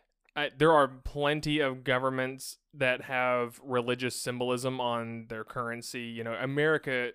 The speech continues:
the United States of America is not the only country with something akin to one nation under God. I mean, if you look at places like, you know, Great Britain, th-, the literal head of state, de facto head of state being the queen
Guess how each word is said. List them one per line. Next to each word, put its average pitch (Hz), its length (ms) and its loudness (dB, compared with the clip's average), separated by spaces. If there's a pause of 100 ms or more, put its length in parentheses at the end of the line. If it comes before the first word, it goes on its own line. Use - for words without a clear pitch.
the 135 120 -6
United 135 400 -2
States 139 220 -4
of 135 60 -6
America 120 360 -2
is 120 80 -6
not 123 120 -4
the 143 120 -10
only 127 200 -4
country 123 360 -4
with 120 140 -6
something 123 400 -6
akin 123 380 -6
to 117 240 -8
one 113 260 -6
nation 110 300 -8
under 107 160 -10
God. 117 480 -6 (720)
I 135 40 -4
mean, 127 280 -2 (100)
if 127 140 -8
you 139 160 -2
look 131 180 2
at 131 160 -6
places 127 460 -4
like, 113 360 -4 (100)
you 135 120 -6
know, 113 80 -4
Great 117 240 -6
Britain, 135 380 0 (1000)
th-, 151 120 -20 (100)
the 127 400 -2 (240)
literal 156 520 6
head 147 220 2
of 127 180 2
state, 139 580 0 (360)
de 147 100 -2
facto 165 360 2
head 135 100 2
of 120 80 -2
state 131 380 0
being 123 380 -2
the 120 100 -10
queen 131 640 0